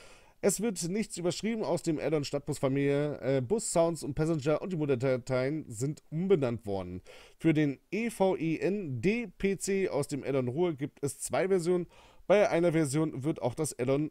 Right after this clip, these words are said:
Bremen benötigt. Wie gesagt, Link dazu unten in der Videobeschreibung.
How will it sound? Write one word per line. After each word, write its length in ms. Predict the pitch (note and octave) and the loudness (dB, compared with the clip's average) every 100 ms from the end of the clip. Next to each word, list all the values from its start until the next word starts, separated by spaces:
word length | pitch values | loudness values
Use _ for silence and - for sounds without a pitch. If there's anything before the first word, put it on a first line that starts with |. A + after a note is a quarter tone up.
| - | -6
Bremen 580 | G#2+ G2+ A2+ C#3+ G3 D#3 | -8 -4 0 2 2 0
benötigt. 720 | C3+ A#2 A2 G#2+ F2+ - - - - - - - | 0 2 0 -2 -6 -8 -14 -16 -18 -20 -20 -14
Wie 100 | C3+ | -6
gesagt, 440 | C3 A2+ D2+ - G2 | -2 -2 -2 -6 -2
Link 220 | D#3 E3 | -2 0
dazu 440 | D#3 - C3+ B2+ - | -4 -2 -2 -2 -6
unten 440 | G#2+ D#2+ F2+ F2+ E2+ - | -8 -6 -8 -10 -12 -12
in 260 | E2 D#2 D#2+ F#2+ | -12 -12 -16 -6
der 140 | A2+ | -4
Videobeschreibung. 600 | G#2 E2+ D2 E2 D#2 C#2 | -4 -6 -10 -12 -12 -14